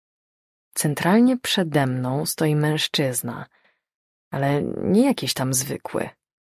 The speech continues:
Kurde, jest bardzo męski i chyba leci mi ślinka. Taki to pewnie konta na portalu nie ma. Połączenie między mózgiem i ustami zostaje zerwane, a ja wypowiadam te słowa głośno.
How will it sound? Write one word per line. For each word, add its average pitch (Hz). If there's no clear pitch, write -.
Kurde, -
jest 139
bardzo 135
męski 131
i 143
chyba 147
leci 139
mi 143
ślinka. 156
Taki 156
to 156
pewnie 147
konta 143
na 139
portalu 147
nie 160
ma. 131
Połączenie 156
między 156
mózgiem 156
i 151
ustami 156
zostaje 151
zerwane, 147
a 151
ja 151
wypowiadam 151
te 147
słowa 135
głośno. -